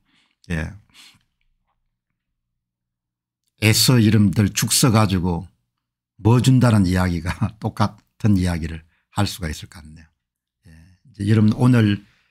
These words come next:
방송은 이제 십일월 십팔 일, 예, 오늘 방송은 이제 주말이기 때문에 좀 조작을 깊이 파헤치는, 예, 그런 시간을 갖도록 그렇게 하겠습니다.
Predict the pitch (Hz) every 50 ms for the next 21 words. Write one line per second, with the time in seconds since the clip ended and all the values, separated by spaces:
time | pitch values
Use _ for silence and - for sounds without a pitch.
0 | _ _ _ _ _ _ _ _ _ _ _ _ _ _ _ _ _ _ - 107
1 | 107 107 110 - 131 127 123 123 110 104 101 98 98 104 113 - - _ _ _
2 | _ _ _ _ 110 - - 104 101 95 92 - - - - 131 113 120 117 127
3 | 127 110 - - - - - - - - 127 120 104 85 85 101 139 170 _ _
4 | _ _ _ _ _ _ _ _ _ _ 85 85 87 - - 120 113 113 104 -
5 | - 98 95 98 - - 113 107 101 95 90 85 80 98 95 92 92 95 - _
6 | _ _ _ _ _ _ _ _ - - 123 131 127 107 117 101 98 98 - -
7 | 95 90 92 90 92 95 85 82 90 104 - - 95 95 87 - - 104 98 104
8 | 117 123 123 120 107 - - - - - - 220 - - - - 95 95 98 101
9 | - - 113 104 92 78 71 67 - _ _ _ _ _ _ _ _ _ _ _
10 | _ _ - 82 80 - - 98 98 95 95 - - 120 101 104 90 82 85 85
11 | - 78 - _ _ _ _ _ _ _ _ _ _ _ _ - - 92 - -
12 | 113 90 85 - - 92 82 - - 85 82 80 78 - - - 80 80 - -
13 | _